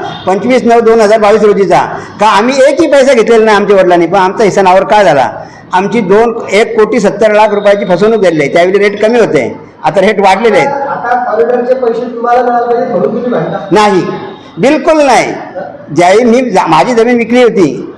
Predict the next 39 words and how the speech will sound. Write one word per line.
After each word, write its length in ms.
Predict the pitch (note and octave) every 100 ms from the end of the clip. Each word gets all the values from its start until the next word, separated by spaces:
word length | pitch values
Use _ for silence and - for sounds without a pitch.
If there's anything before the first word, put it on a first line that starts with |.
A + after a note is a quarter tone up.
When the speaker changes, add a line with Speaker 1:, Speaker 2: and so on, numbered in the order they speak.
| -
Speaker 1:
एकोणीस 500 | F#3 G#3 A3+ A#3+ A#3+
अकरा 240 | G#3 G3+
दोन 180 | A3 G#3+
हजार 120 | G#3
एकोणीस 300 | G3+ G3+ G#3
रोजी, 420 | F#3 E3 C#3 G#2 D#2 - - -
अ, 120 | -
सिद्धार्थ 580 | D#3+ F3+ D#3+ - A#3+ G#3+
नरेंद्र 240 | A3 A#3 A3
भल्लाने 320 | F#3+ G#3+ A3
यांनी 180 | G3 A3+
मोठी 420 | G3 G3 B3 F3
लाच 180 | - A#3+
देऊन 360 | B3 C4 B3+
तहसीलदारांना 800 | A#3 A3 A#3+ A3 G#3 F#3+ C3+ - - - - - - -
उपाधीक्षक 600 | F3+ B3 A#3+ B3 - B3+
भालेरावला 440 | G3+ F3 G#3 A3 A3+
चौदा 360 | A3 G3+ A3+
लाख 300 | F3+ F3+ A#3+
रुपये 160 | B3 A#3+
दिलेत 200 | A#3 A3+
त्याने, 220 | A3+ G3+
मी 100 | G3+
सांगतो. 560 | F#3 F3 E3 C3+ A#2 - -
कारण 120 | F3
नंतर 300 | F#3+ F#3+ A3+
ते 160 | A3 A3+
लोक 220 | A3+ A3
फुटले, 300 | F#3+ A#3 G3+ C3+ - - - -
कारण 200 | F3 A#3
मी, 220 | A#3+ A#3+ C#4
मी 160 | B3+
होतो 220 | C#4+ C4+
आजारी, 520 | C4 B3+ C4+ A3+ D3 D3
माझी 180 | G3
हिंदुजामध्ये 560 | G#3 F#3 A3 B3 B3 C4
ट्रीटमेंट 400 | A3+ G#3+ B3 B3
चालू 200 | A3+ A3
होती. 480 | F3+ D3 A#2 -